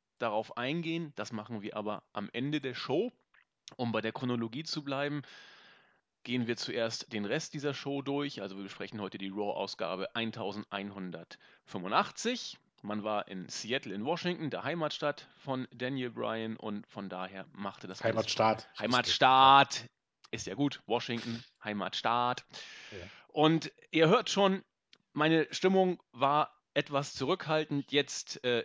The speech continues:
Speaker 1: ist alles so wie immer, denn er hat schon aus dem Off reingequakt. Anlässlich dieses Ereignisses wieder an meiner Seite der J M E, der Jens.
Speaker 2: Mahlzeit.
Speaker 1: Jens, wir haben schon gesagt,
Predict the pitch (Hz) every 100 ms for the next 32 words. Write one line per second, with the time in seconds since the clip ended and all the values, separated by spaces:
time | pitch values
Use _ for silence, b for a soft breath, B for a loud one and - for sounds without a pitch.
0 | - 123 - 123 117 - 107 95 - 101
1 | 101 196 208 196 180 123 120 117 117 -
2 | - 110 110 113 - 110 175 - - -
3 | - 123 180 156 - 131 117 120 - -
4 | B B B - 190 196 185 165 151 -
5 | 170 185 143 120 123 139 135 127 127 120
6 | - 110 120 139 117 117 110 110 98 98
7 | 95 - 95 - - 90 80 - - 196
8 | 190 139 190 127 90 - - _ _ _
9 | _ B B B B 139 143 107 107 -
10 | _ B B B B B B B B B
11 | 160 127 165 151 208 202 196 160 170 226
12 | -